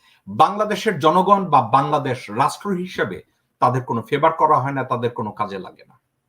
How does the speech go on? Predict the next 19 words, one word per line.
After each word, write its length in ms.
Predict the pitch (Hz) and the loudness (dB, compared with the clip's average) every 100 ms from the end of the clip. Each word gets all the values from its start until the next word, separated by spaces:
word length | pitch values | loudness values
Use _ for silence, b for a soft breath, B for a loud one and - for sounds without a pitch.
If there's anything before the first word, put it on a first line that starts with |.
| _ _ _ _ _ _ _ _ _ _ _ _ _ | _ _ _ _ _ _ _ _ _ _ _ _ _
তো 100 | 156 | -2
যদি 240 | 139 196 220 | 2 2 4
কাজে 260 | 220 208 | 4 4
না 160 | 220 202 | 6 6
লাগে, 280 | 185 123 110 | 6 4 0
তাহলে 240 | 143 156 | 0 0
কাজে 260 | 160 165 180 | 2 0 2
কাদের 280 | 175 170 180 | 2 4 2
লাগে? 280 | 156 - - _ _ _ _ _ _ _ _ _ _ _ _ - | 2 -2 -12 _ _ _ _ _ _ _ _ _ _ _ _ -4
ভারতের 380 | - - - 131 | 4 4 6 0
কাজে 240 | 98 92 | -2 -8
লাগে। 240 | - - _ _ _ 101 | -14 -18 _ _ _ -4
ভারতের 400 | 113 156 156 160 | 4 6 6 2
কাজে 280 | - 131 127 | 2 0 -2
প্রথম 300 | 123 120 135 | -4 -6 -4
আলোকে 300 | 120 110 175 | -2 -4 -6
ব্যবহার 380 | 135 98 104 98 | -8 -8 -6 -8
করা 160 | 82 80 | -10 -14
হয়। 200 | - | -18